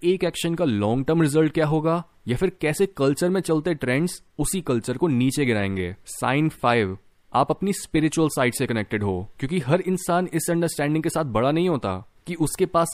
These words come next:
एक ऐसी रियलिटी को एक्सपीरियंस करने की ताकत है जिसे वो देख भी नहीं सकता। लेकिन एक वाइज इंसान इतनी जिंदगी देख चुका होता है कि वो घूम फिर के उस पॉइंट पर पहुंच ही जाता है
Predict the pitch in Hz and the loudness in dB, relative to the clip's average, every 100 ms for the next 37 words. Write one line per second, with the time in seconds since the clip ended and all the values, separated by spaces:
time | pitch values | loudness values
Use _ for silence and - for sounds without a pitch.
0 | 175 170 - 123 135 175 165 160 160 160 | -2 -4 -4 -6 -2 0 2 2 2 0
1 | 165 160 - 160 160 - 156 160 170 147 | 0 -2 -2 0 0 0 0 0 0 0
2 | 147 151 156 170 - _ _ 120 131 156 | -2 -2 -2 -2 -4 _ _ -6 0 0
3 | 156 110 147 147 156 135 120 110 - 95 | 0 2 0 2 0 0 -2 -6 -6 -6
4 | 90 - - 113 151 160 123 95 104 143 | -6 -14 -6 -2 0 -2 -2 -2 0 0
5 | 160 156 156 151 160 - - 160 - 214 | 0 -2 -2 0 -2 -6 -8 -8 -2 0
6 | 175 185 180 151 135 131 120 110 104 107 | 0 0 0 -2 -2 -2 0 0 0 0
7 | 113 170 - - 156 185 117 120 175 180 | -2 -2 -8 -4 2 2 2 2 2 2
8 | 185 151 190 - - - 131 135 185 - | -2 0 0 0 -2 -2 -2 -2 -4 -2
9 | 147 170 180 143 113 113 104 90 | 0 0 0 0 0 -2 -2 -6